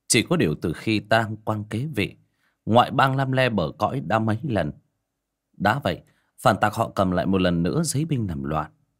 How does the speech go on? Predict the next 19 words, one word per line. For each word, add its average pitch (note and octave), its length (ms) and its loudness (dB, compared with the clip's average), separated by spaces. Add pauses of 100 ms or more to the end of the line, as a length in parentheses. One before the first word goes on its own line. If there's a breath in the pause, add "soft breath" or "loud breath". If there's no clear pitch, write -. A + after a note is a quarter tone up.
(220)
Nếu A2 160 4
như D#3 120 2
ta A2 140 0
không G2+ 240 0
thinh G2+ 260 -2
chân G2 280 0 (880)
để G2+ 280 4
dẹp E2+ 260 -4
yên, A2 240 -4 (340)
thì C3 120 -2
còn B2 220 2
gì F#2 360 2
là F2+ 180 0
uy E2+ 220 0
nghiêm B2 240 -4
của D2+ 160 -6
Lê G#2 240 0
Triều?" D#2 300 -6 (1160)
Nhưng, F2 380 2